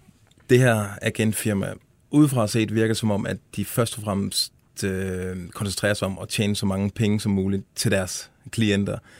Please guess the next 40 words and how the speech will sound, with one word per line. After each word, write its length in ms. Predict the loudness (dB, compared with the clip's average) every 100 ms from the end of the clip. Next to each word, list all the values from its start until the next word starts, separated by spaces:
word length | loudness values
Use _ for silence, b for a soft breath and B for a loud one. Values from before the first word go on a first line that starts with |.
| b b b
Øh, 440 | 0 2 2 -2 -6 -10 -4
det 80 | 0
er 100 | 2
jo 80 | 2
dem, 240 | 2 2
der 320 | 0 -2 -4 -6 -10 -10
sandsynligvis 520 | -4 -2 0 0 0
har 140 | -4 -4
faciliteret 580 | -6 -6 -8 -2 0
den 160 | 0 -2
her 400 | -2 -4 -6 -8
forbindelse 480 | -8 -4 -2 -2 -2
mellem 260 | -2 -2
Bein 280 | 0 0 0
Sports 440 | -2 -6 -6 -6 -6
og, 220 | -6 -6
og, 200 | -8 -10 -10
og 140 | -10 -4
Peter 200 | -4 -4
Schmeichel. 300 | -6 -6 -8
Og 60 |
man, 180 | -8 -10 -12 -14
og 80 |
hvis 120 | -6 -2
man 100 | 0
kigger 280 | 2 0 -2 B B B -2
på 60 |
nogle 140 | 2 4
af 40 |
deres 140 | 4
andre 240 | 4 4 4
klienter, 460 | 2 0 0 -2 -6 -8
øh, 260 | -6 -6
Caroline 360 | -2 0 2 2
Wozniacki 580 | 0 0 0 0 -2 -4
på 120 | -6
et 80 | -4
tidspunkt, 440 | -6 -6 -8 -8 B B B B B B
altså, 120 | -4
der 60 | -2